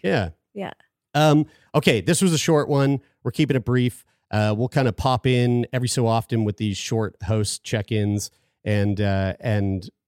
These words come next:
Speaker 1: and I'm looking forward to twenty twenty-four. Turn me on.
Speaker 2: Yeah, absolutely. And since we are in this period of creativity and the sky's sort of the limit, it feels like, with this new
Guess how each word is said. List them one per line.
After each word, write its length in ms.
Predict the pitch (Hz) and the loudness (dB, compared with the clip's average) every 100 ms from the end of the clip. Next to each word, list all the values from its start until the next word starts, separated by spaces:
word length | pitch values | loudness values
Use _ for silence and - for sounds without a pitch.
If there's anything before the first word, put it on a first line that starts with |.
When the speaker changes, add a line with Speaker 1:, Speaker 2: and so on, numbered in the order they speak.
| _ | _
Speaker 1:
and 420 | 107 95 95 90 _ | -4 -2 -4 -8 _
I'm 120 | 101 | -4
looking 220 | 107 117 | -4 -6
forward 340 | 104 110 117 120 | -6 -4 -4 -4
to 420 | - 117 110 107 - _ - | -4 -2 0 -4 -8 _ -8
twenty 240 | 127 120 | -4 -4
twenty-four. 480 | - 127 110 131 117 | -2 -4 -4 -6 -6
Turn 180 | - 107 | -4 -4
me 100 | 110 | -2
on. 200 | 143 90 | -4 -6
Speaker 2:
Yeah, 180 | 247 294 | -4 -4
absolutely. 640 | 269 262 302 294 294 220 214 | -4 -4 -2 -2 -2 -4 -4
And 220 | 202 202 | -4 -6
since 180 | 254 233 | -6 -4
we 140 | 262 | -2
are 200 | - 214 | 0 -2
in 120 | 240 | -2
this 140 | 254 - | -4 -4
period 380 | - 247 254 247 | -2 0 0 -2
of 140 | 240 | -4
creativity 800 | - 262 247 233 247 247 269 277 | -4 -2 -2 0 -2 -2 -2 0
and 400 | 262 185 185 180 | 0 -2 -2 -2
the 160 | 175 - | -4 -4
sky's 400 | - 214 208 208 | -2 0 0 0
sort 180 | 240 | -2
of 60 | 208 | -2
the 80 | 196 | -2
limit, 300 | 190 190 220 | -2 -2 -2
it 100 | 208 | -4
feels 320 | - 226 220 | -2 -2 0
like, 260 | 233 247 - | -2 -2 -4
with 120 | 214 | -6
this 180 | 202 196 | -4 -2
new 600 | 196 196 196 196 190 | -2 0 0 -2 -2